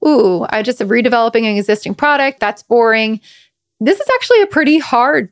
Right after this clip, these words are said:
thing, and we do it all the time. Like, product management does this all the time. So don't look at this and go, "Oh, boo, I just have to recreate this." Like, it's your opportunity to shine. You can do it better.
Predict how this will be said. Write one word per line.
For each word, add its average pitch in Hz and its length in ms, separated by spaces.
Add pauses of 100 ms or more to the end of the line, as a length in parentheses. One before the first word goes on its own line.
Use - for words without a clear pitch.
thing, 254 420
and 226 160
we 233 100
do 247 180
it 311 280
all 226 180
the 226 120
time. 226 440
Like, 185 200
product 240 260
management 254 420
does 190 200
this 202 180
all 185 120
the 180 80
time. - 380
So 214 240 (120)
don't 294 240
look 359 160
at 349 120
this 202 180
and 214 100
go, 202 180
"Oh, 226 240
boo, 196 540 (220)
I 190 160
just 196 160
have 190 160
to 190 80
recreate 185 520
this." - 220
Like, 180 200 (200)
it's 311 220
your 277 200
opportunity 202 600
to 175 80
shine. - 500 (160)
You - 120
can 202 100
do 196 140
it - 100
better. - 360